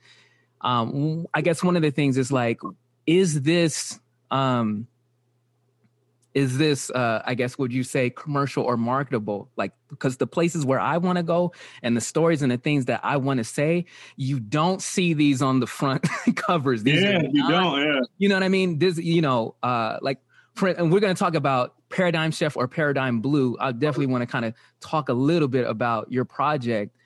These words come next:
Speaker 1: Um, but, like, uh, dang, this is supposed to be about you, but I'm talking about me. But I'm
Speaker 2: No,
Speaker 1: trying to
Speaker 2: no,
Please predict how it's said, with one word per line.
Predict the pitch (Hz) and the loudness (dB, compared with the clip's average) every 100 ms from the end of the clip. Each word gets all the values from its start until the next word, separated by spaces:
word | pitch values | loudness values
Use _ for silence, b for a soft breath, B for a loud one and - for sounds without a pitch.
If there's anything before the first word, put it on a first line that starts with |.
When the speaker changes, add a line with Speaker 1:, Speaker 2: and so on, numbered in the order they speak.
| b b - | b b -2
Speaker 1:
Um, | 135 127 127 | 0 2 0
but, | 117 123 113 - | 0 0 -2 -4
like, | 123 123 110 _ _ _ _ _ | -4 -4 -6 _ _ _ _ _
uh, | 123 117 107 95 | -6 -4 -6 -8
dang, | 110 110 101 | -8 -6 -6
this | 120 | -8
is | |
supposed | - 104 | -8 -8
to | 101 | -6
be | 95 | -6
about | 98 104 | -4 -4
you, | 120 | -4
but | 101 98 | -4 -6
I'm | 95 | -8
talking | 101 101 | -8 -6
about | 107 | -6
me. | 165 139 - b b | -2 -4 -6 b b
But | 143 | 0
I'm | 156 | 2
Speaker 2:
No, | |
Speaker 1:
trying | 226 | 4
to | |
Speaker 2:
no, | - | 2